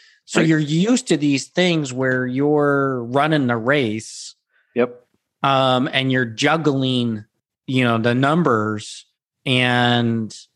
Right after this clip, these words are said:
Speaker 1: when you're successful, it makes you feel really great because you did that. And then
Speaker 2: Yep.
Speaker 1: all of a sudden you've done that.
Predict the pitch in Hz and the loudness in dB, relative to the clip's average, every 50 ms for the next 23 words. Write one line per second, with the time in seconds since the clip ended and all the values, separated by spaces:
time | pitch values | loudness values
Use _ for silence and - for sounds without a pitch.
0 | _ _ 156 147 139 135 135 139 131 123 117 - - 123 - - - 151 165 156 | _ _ -10 -8 -4 0 0 0 2 0 -2 -4 -6 -8 -4 -2 0 0 0 0
1 | - 151 139 135 135 123 - 131 117 - - 135 123 117 123 131 120 117 104 - | 0 0 0 0 0 -2 -2 -4 -4 -2 -2 0 0 0 0 0 0 -2 -2 0
2 | 131 135 143 156 147 139 - 120 107 - 120 104 107 107 104 147 156 156 - 117 | 0 2 2 2 0 0 -2 -6 -6 -6 -6 -6 -6 -4 -2 0 0 2 2 2
3 | 104 104 101 104 110 - - _ _ _ _ _ _ _ - 123 131 135 139 135 | 2 2 2 0 -2 -6 -10 _ _ _ _ _ _ _ -6 -2 0 0 2 2
4 | 135 135 139 135 131 127 - - - 127 123 120 123 120 117 117 117 117 117 120 | 2 2 2 2 0 0 0 0 0 2 2 2 2 0 0 -2 -4 -6 -6 -6
5 | 117 117 131 131 123 117 104 95 - - | -2 0 0 0 2 0 -2 -4 -6 -10